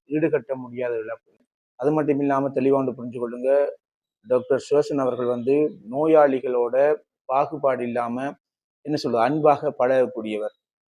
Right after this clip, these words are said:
தெளிவா பாருங்க, மற்ற டாக்டர்ஸ்களை பாத்தீங்கன்னு சொன்னா அவர்கள் வந்து ஒரு மருத்துவ சம்பந்தமான ஒரு உறவு தான், அஹ், நோயாளிகளோட வச்சுக்கொள்வாங்க. ஆனா இவர் வந்து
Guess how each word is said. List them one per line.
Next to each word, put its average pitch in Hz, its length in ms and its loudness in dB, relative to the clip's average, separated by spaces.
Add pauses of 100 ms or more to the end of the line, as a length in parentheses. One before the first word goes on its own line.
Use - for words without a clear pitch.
(280)
தெளிவா 151 240 6
பாருங்க, 139 420 2
மற்ற 131 320 0
டாக்டர்ஸ்களை 135 600 0
பாத்தீங்கன்னு 120 460 -2
சொன்னா 143 200 -4
அவர்கள் 151 260 4
வந்து 143 200 4
ஒரு 156 100 2
மருத்துவ 135 440 0
சம்பந்தமான 127 640 -2
ஒரு 117 160 -2
உறவு 123 280 0
தான், 156 300 0
அஹ், 117 260 -6
நோயாளிகளோட 123 680 -6
வச்சுக்கொள்வாங்க. 110 640 -10 (600)
ஆனா 156 140 -2
இவர் 165 160 8
வந்து 170 320 4